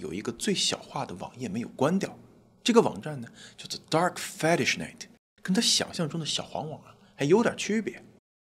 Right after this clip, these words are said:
网站的主页就是一个被五花大绑的裸体女人，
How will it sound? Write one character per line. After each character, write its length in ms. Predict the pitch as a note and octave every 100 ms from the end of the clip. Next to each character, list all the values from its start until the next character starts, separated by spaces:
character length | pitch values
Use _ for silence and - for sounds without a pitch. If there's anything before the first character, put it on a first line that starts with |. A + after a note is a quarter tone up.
| _ _ -
网 240 | D3+ D#3+ F3
站 160 | A#3+
的 60 | A3
主 200 | - F#2
页 220 | E3+ - -
就 140 | -
是 160 | E3+ D3+
一 60 | D3+
个 100 | D3+
被 200 | F3 D#3
五 320 | G#2 G2+ G2
花 260 | - F#3 F#3
大 260 | G3+ F3+
绑 280 | A2 - -
的 100 | F#2
裸 280 | E2+ G2 G3+
体 200 | A3 G#2
女 140 | F#2+
人， 260 | D2+ -